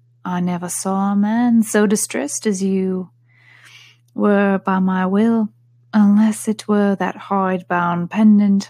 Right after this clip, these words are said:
Lanyon. At what he called my scientific asses, ah, I know, he's a good fellow. You needn't frown,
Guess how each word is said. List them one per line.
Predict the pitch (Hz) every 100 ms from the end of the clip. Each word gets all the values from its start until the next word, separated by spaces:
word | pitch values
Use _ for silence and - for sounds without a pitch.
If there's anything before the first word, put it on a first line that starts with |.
| _
Lanyon. | 160 160 220 220 185 220 214 _ _ _ _ _ _ _ _ _ _ _ _ _ _ -
At | 277
what | 254 277 254
he | - - 262
called | 233 - 233 220 202 196 196 190 -
my | 208 190 175
scientific | - - 190 180 185 - 214 214 214
asses, | 220 220 214 - 196 196 196 - - _
ah, | 196 185 180 180 175 170 - _ _ _ _ -
I | 190
know, | 175 175 185 185 180 _ _ _ _
he's | 190 226 214
a | 233
good | 190
fellow. | - 185 196 196 190 - _ _ _ _ _ _ _ _ _ _ -
You | 392
needn't | 269 220 196
frown, | 214 202 202 202 202 196